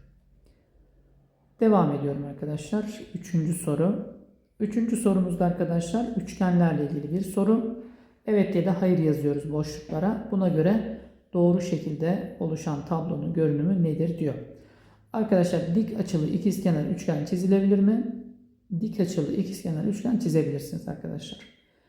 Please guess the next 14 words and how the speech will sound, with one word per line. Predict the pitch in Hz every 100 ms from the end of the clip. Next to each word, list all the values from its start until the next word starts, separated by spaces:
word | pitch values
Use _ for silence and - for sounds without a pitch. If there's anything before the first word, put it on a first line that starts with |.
| _ -
Dik | 202 214
açılı | 214 208 170
eşkenar | - 190 - 185
üçgen | 165 - 185 208
asla | 170 170 165 147
çizemezsiniz. | - 147 143 147 - 151 175 202 - - - _ _ _ _ -
Geniş | 190 214 208 -
açılı | 180 - 156
ikizkenar | - - - - 185 185
üçgen | 175 165 147
çizebilir | 170 160 175 175 190
misiniz? | 185 - 208 - -
Çizebilirsiniz | 180 175 160 160 156 151 147
arkadaşlar. | 143 - 147 - 202